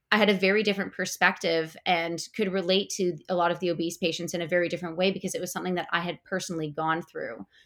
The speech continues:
And I really understood, you know, the battle that you have with yourself when you're trying to make healthy choices, but the body's just on a completely different program. The body's like, "I just <laughs> wanna eat chips and chocolate all day long and hate myself,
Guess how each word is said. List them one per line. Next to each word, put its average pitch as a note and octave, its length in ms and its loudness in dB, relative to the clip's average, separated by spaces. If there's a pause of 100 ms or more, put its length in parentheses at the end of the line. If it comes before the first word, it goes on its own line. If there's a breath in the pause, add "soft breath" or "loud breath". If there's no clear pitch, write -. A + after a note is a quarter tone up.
(220 soft breath)
And G#3+ 100 4
I G#3 60 8
really A#3 340 6
understood, G3 760 2
you E3 120 -6
know, E3 380 -2 (1800)
the G3+ 80 -2
battle G3+ 460 6
that F3+ 120 2
you F3+ 80 0
have G3 300 2
with G3+ 140 -2
yourself E3 440 -2
when F3+ 120 0
you're F3 100 2
trying F#3 340 0
to G3 100 -4
make E3 160 -2
healthy F3 280 -2
choices, F3+ 480 -2
but F#3 160 -2
the E3+ 80 -2
body's F3 460 2
just F3 160 -4
on E3 120 -2
a D#3+ 60 -2
completely E3 640 -6
different E3 360 -4
program. D#3 500 -4
The F#3+ 80 -6
body's F3+ 360 0
like, D#3 320 -4 (320)
"I G3 160 4
just A#3 260 6
<laughs> - 0 -
wanna G3+ 380 4
eat G#3 240 -2
chips G3+ 260 2
and G#3 100 2
chocolate G3 400 6
all G3 180 6
day F#3+ 160 2
long A#3+ 480 10
and E3+ 80 2
hate A#3 280 6
myself, F#3+ 640 4